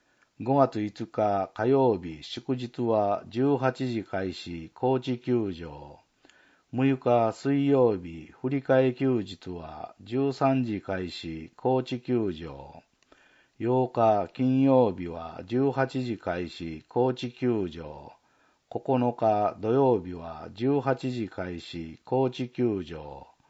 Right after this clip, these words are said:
十日日曜日は十八時開始、高知球場。十二日火曜日は十八時開始、高知球場。十三日水曜日は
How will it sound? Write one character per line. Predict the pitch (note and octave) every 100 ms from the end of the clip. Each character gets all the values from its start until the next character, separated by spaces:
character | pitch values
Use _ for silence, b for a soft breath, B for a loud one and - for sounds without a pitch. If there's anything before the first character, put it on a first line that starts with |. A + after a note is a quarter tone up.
| b b b b b -
十 | B2+ C3 B2
日 | A2+ G#2+ G2+ -
日 | G#2+ B2 - C#3
曜 | C3+ B2+ G2
日 | F#2
は | F2 E2 D#2+ - -
十 | - B2+ C#3
八 | C3 B2+ C3+
時 | A#2+ G#2+
開 | - F#2 F2
始、 | - E2 D#2+ D2+ -
高 | - C3
知 | B2+ C3 B2
球 | B2 A#2+ G2
場。 | E2 E2 D2+ D2 - _ _ b b b b b b
十 | G2 C3 C#3 C3+
二 | C3 B2+ B2+
日 | A#2+ A#2 A#2 -
火 | -
曜 | A#2+ C#3 B2
日 | F2+ F2
は | E2 D#2 D2+ - F2
十 | A2+ C#3+
八 | B2+ C3 C3+
時 | C3 G#2+
開 | - F#2 F2+
始、 | - F2+ F2 F2 -
高 | - C3+ C#3
知 | C3 B2+
球 | - B2 A2+ E2+
場。 | E2 D#2 C#2 C2+ _ b b b b b b G#2
十 | A#2+ C#3+ C3+
三 | C3+ C3 B2+
日 | G#2+ F2+ - D#2 C#2
水 | - - C3+ C3+
曜 | C3+ B2+ G2+
日 | F2 E2+
は | D#2 D2+ D2 -